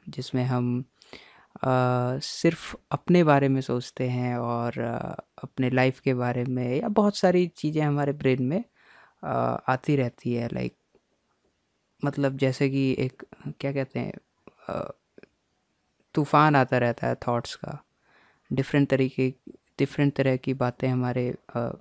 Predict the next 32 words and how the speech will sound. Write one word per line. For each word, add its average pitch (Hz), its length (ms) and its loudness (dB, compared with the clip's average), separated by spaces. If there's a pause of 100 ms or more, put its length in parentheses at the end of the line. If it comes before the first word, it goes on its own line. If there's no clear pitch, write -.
(200)
ब्रेन 127 220 0
में 123 160 -2
आती - 300 -10
है। - 220 -10
तो, 127 260 -4 (1040)
अ, - 180 -10
सबके - 380 -2
साथ 175 260 4
ऐसा 175 200 0
होता 156 280 2
है, 160 180 2
मेरे 143 220 6
साथ 143 200 2
भी 139 180 2
होता 135 260 2
है, 139 160 -2
तो 139 160 -2
मैंने 131 240 2
सोचा 131 400 -2
आज 123 540 -2
इसको 131 320 -2
शेयर 131 320 2
करते 127 360 -2
हैं 135 200 -4 (360)
कि 123 420 -2 (600)
फ्री - 220 -4
टाइम 127 260 2
में 127 460 2 (200)
आप 123 260 -2 (220)
क्या 127 200 4
करते 123 400 -2
हो, 120 400 -6